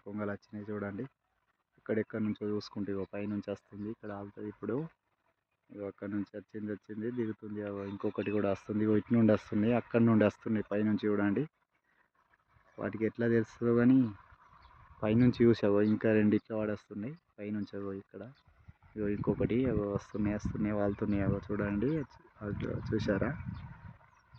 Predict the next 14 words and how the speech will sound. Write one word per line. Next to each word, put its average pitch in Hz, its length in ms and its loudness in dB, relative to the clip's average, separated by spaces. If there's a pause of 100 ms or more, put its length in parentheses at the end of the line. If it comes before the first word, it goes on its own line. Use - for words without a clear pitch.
(960)
ఇంకా 120 140 -2 (100)
పైనుంచి, 120 420 8
ఇంకా 127 200 6
అక్కడి 131 240 6
నుంచి 110 140 2 (100)
చాలా 117 260 8
వస్తున్నాయి. 113 440 2
ఇగో 110 180 8
ఇక్కడ 104 140 -2 (120)
పైన 110 200 -2 (920)
అగో 104 200 -6
అక్కడి 110 260 -8
నుండి 110 200 2
వస్తున్నాయి 98 400 -2